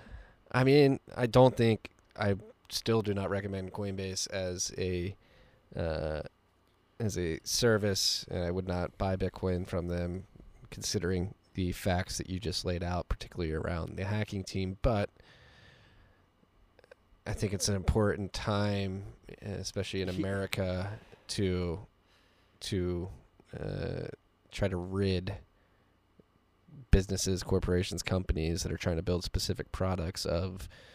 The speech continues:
Speaker 1: the political discourse that is, uh, frankly, holding back America at the moment. And it's confusing a lot of people, and it's distracting and, and not productive. I guess that's what I'll say at the end of the day.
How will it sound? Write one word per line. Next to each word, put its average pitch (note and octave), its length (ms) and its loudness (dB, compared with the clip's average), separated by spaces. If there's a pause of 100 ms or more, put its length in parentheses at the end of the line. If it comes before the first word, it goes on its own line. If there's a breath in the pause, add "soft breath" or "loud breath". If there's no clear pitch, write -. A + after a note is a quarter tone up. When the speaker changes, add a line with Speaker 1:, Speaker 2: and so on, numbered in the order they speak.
(260 soft breath)
Speaker 1:
the D#2+ 340 2 (100)
political F2 460 2
discourse E2 640 -4
that D2 160 -6
is, D2 340 -10 (580 soft breath)
uh, D#2 340 -4 (200)
frankly, F2+ 380 0
holding F2+ 400 0
back F2 580 -4
America F2 640 0
at F#2 100 -2
the F2 80 -6
moment. F2+ 400 -4
And - 100 -8
it's F2 140 -4
confusing F2 480 -4
a E2 40 -2
lot E2+ 120 -2
of - 60 -4
people, - 360 -2
and D#2+ 80 -2
it's - 340 -4
distracting E2 720 -2
and, D2+ 200 -8
and F#2+ 140 -6
not F2+ 180 -4
productive. - 640 -4
I - 40 -8
guess - 180 -2
that's - 360 -6
what - 120 -4
I'll - 120 -4
say E2 140 0
at - 100 -6
the - 100 -6
end E2 80 -2
of F2 60 -6
the F2 80 -8
day. E2+ 260 -2